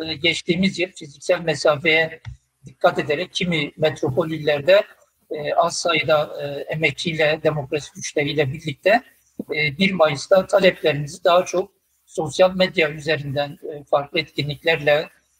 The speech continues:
e, konserler, e, paneller, söyleşilerle özellikle kamu emekçilerinin yaşamış olduğu sorunları da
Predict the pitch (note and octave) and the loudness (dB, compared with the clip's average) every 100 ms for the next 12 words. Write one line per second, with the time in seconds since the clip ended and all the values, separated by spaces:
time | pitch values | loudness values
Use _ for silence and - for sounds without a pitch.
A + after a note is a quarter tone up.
0 | - D3 C#3 C#3 D#3 D3+ D#3 C#3 D3+ D#3 | -6 -2 -2 0 -2 0 -2 2 0 0
1 | - C#3 C#3 C#3 - D3+ D3 C#3 D3 D3+ | -6 -8 -8 -10 0 0 2 2 2 0
2 | D3+ C#3 C#3+ - D#3 D#3+ D3 C#3+ - B2+ | -4 0 0 0 0 2 2 0 0 -6
3 | D#3 C3+ - D3 - D3 D3+ C#3+ C#3+ - | -6 -6 -4 -4 -2 -2 0 -2 -2 0
4 | D3 C#3 D3+ E3 _ _ _ _ - C#3+ | 0 2 0 -6 _ _ _ _ 0 2
5 | - D3+ D3 F3 C#3+ C#3 D3 D#3+ F3+ - | 4 2 2 -2 -2 0 -2 -4 -6 -8
6 | D3+ C#3 C#3 C#3+ D#3 D#3 C#3+ | -4 0 2 2 2 2 2